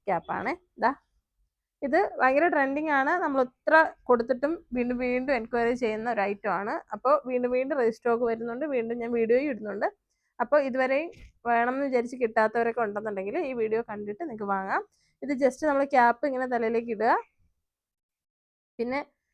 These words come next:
ഇതിപ്പോ ഇങ്ങനെ പ്ലെയിൻ ആയിട്ട് ഇടണം എന്നുള്ളവർക്കാണെങ്കിൽ ഇടാം. അതല്ലാതെ കുറച്ച് പോയിന്റ് ആയിട്ട് നിക്കണം എന്നുണ്ടെങ്കിൽ അങ്ങനെയും ചെയ്യാം. ദാ ഈ ഷാൾ ഇങ്ങനെ വെച്ചിട്ട് മടക്കി പോയിന്റ് ചെയ്യാം. നമ്മൾ സെൽഫ് ആയിട്ട് ചെയ്യുമ്പോൾ കുറച്ചും കൂടി നന്നായിട്ട് കിട്ടും. ഇതിപ്പോ ഇതൊരു ഹെഡ്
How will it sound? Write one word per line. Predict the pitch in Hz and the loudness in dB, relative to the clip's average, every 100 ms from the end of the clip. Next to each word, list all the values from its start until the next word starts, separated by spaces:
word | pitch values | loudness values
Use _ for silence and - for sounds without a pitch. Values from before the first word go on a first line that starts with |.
| _ - | _ -8
ഇതിപ്പോ | 269 277 427 349 | -6 0 2 2
ഇങ്ങനെ | 320 339 339 | 0 -2 2
പ്ലെയിൻ | 320 311 320 | 2 2 0
ആയിട്ട് | 339 330 | 0 0
ഇടണം | 311 320 330 | 0 0 0
എന്നുള്ളവർക്കാണെങ്കിൽ | 330 302 294 302 285 247 254 277 | 0 2 2 2 0 -2 -4 -4
ഇടാം. | 214 233 - _ _ _ _ _ _ _ | 2 2 0 _ _ _ _ _ _ _
അതല്ലാതെ | 214 214 214 220 233 294 | -2 0 2 2 0 -2
കുറച്ച് | 220 - 240 | -4 -8 -4
പോയിന്റ് | 220 208 214 220 | -2 0 0 -2
ആയിട്ട് | 208 214 | -2 -4
നിക്കണം | 202 - 208 208 | -8 -6 -6 -4
എന്നുണ്ടെങ്കിൽ | 220 190 208 403 - _ _ _ _ 190 | -6 -8 -8 -10 -12 _ _ _ _ -8
അങ്ങനെയും | 190 190 233 - | -4 -4 -4 -2
ചെയ്യാം. | 147 185 349 _ _ _ - | -4 -4 -8 _ _ _ -8
ദാ | 170 | -6
ഈ | 180 190 | -6 -4
ഷാൾ | 165 175 | -4 -4
ഇങ്ങനെ | 170 175 175 | -6 -6 -8
വെച്ചിട്ട് | 170 - 349 392 _ _ _ _ _ _ _ - | -12 -10 -10 -10 _ _ _ _ _ _ _ -14
മടക്കി | 196 170 - 285 339 _ _ _ _ - | -10 -10 -10 -10 -12 _ _ _ _ -8
പോയിന്റ് | 175 175 160 | -6 -4 -4
ചെയ്യാം. | 175 277 233 | -6 -8 -6
നമ്മൾ | 233 247 | -4 -2
സെൽഫ് | 254 247 269 | -2 -2 -2
ആയിട്ട് | 254 254 | 0 0
ചെയ്യുമ്പോൾ | 254 269 | 0 -2
കുറച്ചും | 247 226 247 | -6 -6 -8
കൂടി | 247 | -6
നന്നായിട്ട് | 226 214 220 214 | -6 -6 -8 -8
കിട്ടും. | 180 254 330 220 | -10 -12 -10 -8
ഇതിപ്പോ | 220 220 226 | -8 -4 -4
ഇതൊരു | 220 226 226 | -2 -4 -6
ഹെഡ് | 226 202 | -8 -8